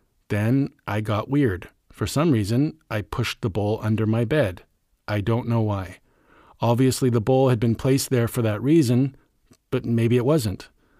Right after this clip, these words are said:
I think it was a small plastic bowl, and I can't imagine that my mom would have given me such a small receptacle for puke, or throw up,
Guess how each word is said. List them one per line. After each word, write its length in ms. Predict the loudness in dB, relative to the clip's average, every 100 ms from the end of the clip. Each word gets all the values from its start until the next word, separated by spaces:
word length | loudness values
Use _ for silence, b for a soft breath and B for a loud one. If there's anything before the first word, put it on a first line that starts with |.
| b
I 80 | -4
think 160 | -2 0
it 80 | 0
was 140 | 0
a 80 | -2
small 380 | 0 2 2 0
plastic 580 | 0 0 0 -4 -6
bowl, 240 | -6 -4 -2
and 100 | -4
I 60 |
can't 260 | -2 0 2
imagine 340 | 2 2 0
that 100 | 0
my 100 | 0
mom 280 | 0 2 2
would 100 | 0
have 100 | -2
given 240 | -4 -2 -2
me 80 | -2
such 260 | -4 -8
a 40 | -6
small 320 | -2 0 0
receptacle 560 | -2 -4 -6 -6 -10 -10
for 140 | -12
puke, 480 | -6 -2 -2 -4 -18 -12
or 360 | -6 -6 -6 _
throw 380 | -12 -4 -2 -2
up, 260 | -4 -10